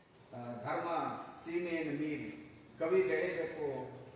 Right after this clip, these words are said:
ಅವಾಗ ಮಾತ್ರ ಅವನ ಕವಿತ್ವಕ್ಕೆ ಒಂದು ಬೆಲೆ ಸಿಗುತ್ತೆ ಅಂತ ತಾವು ಹೇಳಿದ ಮಾತಿಗೆ ನಮ್ಮ ಸಹಮತ ಇದೆ. ಮತ್ತೆ ಮತ್ತೆ,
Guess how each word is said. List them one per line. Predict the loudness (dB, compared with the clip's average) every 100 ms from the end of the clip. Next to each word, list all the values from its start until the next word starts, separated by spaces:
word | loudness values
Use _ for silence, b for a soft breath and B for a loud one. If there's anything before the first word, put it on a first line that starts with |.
| -18 -18 -4
ಅವಾಗ | 2 4 4
ಮಾತ್ರ | 2 2 2
ಅವನ | 2
ಕವಿತ್ವಕ್ಕೆ | 0 0 -2 -2 -4 -6 -4
ಒಂದು | -4
ಬೆಲೆ | -2 0 2
ಸಿಗುತ್ತೆ | 2 0 -4 -4 -6
ಅಂತ | -6
ತಾವು | -4 -4 -2
ಹೇಳಿದ | -2 -2 -4
ಮಾತಿಗೆ | -4 -4 -4 -4 -4 -10 -12 -8
ನಮ್ಮ | -6 -4
ಸಹಮತ | 0 0 2 0 0
ಇದೆ. | -2 -2 -2 -4 -10 -12 -6
ಮತ್ತೆ | -6 -2 -2
ಮತ್ತೆ, | 0 -2 -2 0 0